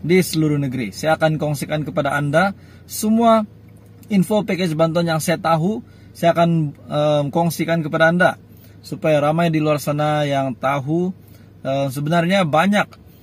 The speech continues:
package bantuan di seluruh Malaysia,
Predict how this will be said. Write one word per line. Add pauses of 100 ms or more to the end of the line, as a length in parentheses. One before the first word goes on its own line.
(580)
package
bantuan
di
seluruh
Malaysia,